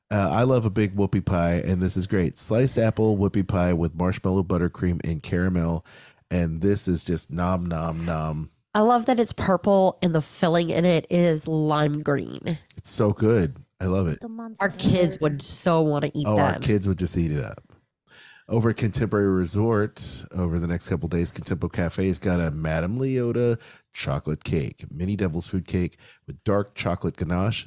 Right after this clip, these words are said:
Speaker 1: topped with chocolate glaze and marshmallow webs.
Speaker 2: It looks really good.
Speaker 1: Spectacular. I love the little, I love the, um, Madame Leota kind of chocolate trinket they put on there.
Speaker 2: Uh-huh.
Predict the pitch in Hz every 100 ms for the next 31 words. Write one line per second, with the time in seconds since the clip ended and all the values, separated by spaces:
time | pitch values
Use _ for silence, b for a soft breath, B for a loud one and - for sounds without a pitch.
0 | - - 85 85 78 - 82 87 - 87
1 | 87 98 - - 71 73 82 - 82 76
2 | 69 73 80 95 123 - - b 214 196
3 | 269 - 175 175 208 156 151 175 - -
4 | - - - 92 - - - - - 82
5 | 67 60 60 53 78 78 85 80 78 80
6 | 76 71 - b b b - 90 87 87
7 | 82 85 80 73 67 69 - _ - -
8 | b b 82 82 76 80 80 78 76 76
9 | - 82 76 - 80 80 - - 82 101
10 | - 90 95 92 92 95 95 98 147 156